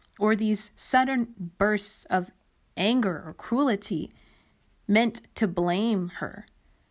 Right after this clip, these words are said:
or the disregard for her at a time of need. These characteristics are parasitic in fact, sometimes psychopaths may expect their partner to be wage earners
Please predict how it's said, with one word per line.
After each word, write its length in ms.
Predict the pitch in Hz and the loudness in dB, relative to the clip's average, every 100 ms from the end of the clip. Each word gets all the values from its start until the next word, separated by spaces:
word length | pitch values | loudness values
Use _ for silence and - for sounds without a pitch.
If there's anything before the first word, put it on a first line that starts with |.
| _ _ _ _ - | _ _ _ _ 2
or 200 | 220 214 | 2 4
the 100 | 202 | 2
disregard 680 | 220 233 233 190 185 220 226 | 0 0 0 4 6 6 2
for 140 | 196 | -6
her 140 | 185 | -4
at 220 | 160 165 180 | -2 0 -2
a 60 | |
time 340 | 180 - 220 208 | -2 0 2 2
of 140 | 180 | 0
need. 440 | 170 185 190 - - _ _ | -2 0 -2 -4 -14 _ _
These 300 | 226 240 247 | 0 0 0
characteristics 960 | - 254 240 - 190 196 - 170 - - - _ _ - | 0 0 0 0 0 0 -4 -8 -8 -14 -16 _ _ -8
are 100 | 196 | -6
parasitic 840 | - 220 220 - - 180 - - _ _ _ _ _ _ - | -2 2 2 0 -2 -4 -6 -20 _ _ _ _ _ _ 2
in 120 | 208 | 2
fact, 460 | - 214 214 - - - _ - _ _ _ | 6 4 4 -4 -20 -20 _ -20 _ _ _
sometimes 1000 | - 247 277 285 226 190 185 190 196 - _ _ _ _ _ _ _ | 0 4 4 4 2 2 0 -2 -4 -8 _ _ _ _ _ _ _
psychopaths 760 | - 233 233 240 220 208 202 - | 0 2 2 -2 0 0 0 -2
may 160 | 196 | -2
expect 440 | 190 - 196 190 - | -4 -2 -2 -2 -2
their 120 | 185 | -4
partner 460 | - 180 - 180 | -2 -4 -2 -6
to 180 | 180 - | -6 -8
be 400 | 185 180 170 170 - _ _ - | -4 -4 -4 -8 -14 _ _ -8
wage 360 | 165 190 214 - | -2 0 0 -2
earners 500 | 175 151 147 - - | -6 -6 -12 -14 -16